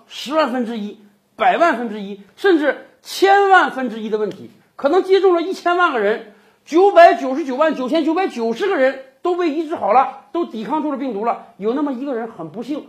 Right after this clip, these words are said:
啊，出现了各种各样的问题，甚至威胁到生命，这是没办法的。作为政府来讲，自然要做这个选择题啊：是接种疫苗救治大多数人，还是不接种疫苗以保护那一两个人？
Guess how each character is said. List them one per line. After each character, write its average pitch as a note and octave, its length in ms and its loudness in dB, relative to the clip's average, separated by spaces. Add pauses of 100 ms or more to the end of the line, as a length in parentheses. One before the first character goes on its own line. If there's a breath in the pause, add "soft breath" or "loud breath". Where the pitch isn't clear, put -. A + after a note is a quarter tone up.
(120)
啊， - 380 -8
出 - 180 -8
现 B3+ 140 -4
了 A#3+ 80 -6
各 C#4 160 -10
种 F#3 160 -8
各 G3+ 40 -6
样 A3 120 -6
的 G#3+ 40 -6
问 C4 160 -6
题， D#3 320 -14
甚 D#4+ 280 -4
至 G#3 340 -8
威 C#4+ 300 -2
胁 F3 240 -6
到 F3+ 100 -4
生 F3+ 180 -12
命， G3 160 -10 (480)
这 E4 80 -16
是 B3 120 -14
没 G3 160 -8
办 D4+ 180 -6
法 - 80 -18
的。 - 60 -20 (500)
作 F4+ 140 -4
为 E4+ 160 -2
政 G4 240 2
府 - 180 -10
来 F3+ 140 -2
讲， D#3+ 240 -14 (160)
自 F#4 200 -10
然 E4+ 140 2
要 F#4 140 0
做 D4 160 -8
这 A#3+ 80 -14
个 B3+ 60 -8
选 C3 300 -12
择 D3+ 120 -12
题 B2+ 200 -20
啊： - 80 -18 (340 soft breath)
是 D#4 220 -8
接 G4+ 280 2
种 F4+ 200 4
疫 D#4 100 -2
苗 B3 380 0 (100)
救 G#4 260 2
治 C#4+ 160 -6
大 D4 180 -2
多 C#4 120 -4
数 C#4 140 -8
人， G3 300 -4 (100)
还 D4+ 160 0
是 C#4+ 140 -6
不 A4+ 360 -4
接 F4 220 2
种 D#4 200 0
疫 D4 140 0
苗 A3+ 260 2
以 C#4 120 -4
保 G3+ 240 -2
护 C#4+ 160 -8
那 C4+ 120 -6
一 D4 240 -8
两 E3 260 -8
个 G#3 120 -8
人？ A#2 200 -10